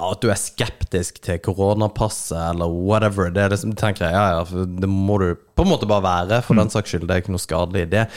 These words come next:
Speaker 1: Men når du, når du maner opp til revolusjon, og når du på en måte også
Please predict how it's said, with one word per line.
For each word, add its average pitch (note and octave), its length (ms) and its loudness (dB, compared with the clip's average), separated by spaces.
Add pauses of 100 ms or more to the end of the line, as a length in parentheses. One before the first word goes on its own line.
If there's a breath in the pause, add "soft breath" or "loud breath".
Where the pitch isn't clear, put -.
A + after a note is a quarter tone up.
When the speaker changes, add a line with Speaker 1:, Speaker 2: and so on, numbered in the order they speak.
(300 loud breath)
Speaker 1:
Men A#2 120 4
når B2 120 4
du, C#3+ 80 4 (320)
når A2 180 4
du C3 60 4
maner A#2 340 4
opp C3 200 -2
til F#2 100 -2
revolusjon, F#2 680 2
og G#2 100 0
når G#2+ 120 4
du G2+ 140 0
på - 80 -10
en G2 120 2
måte G2 400 2
også - 240 0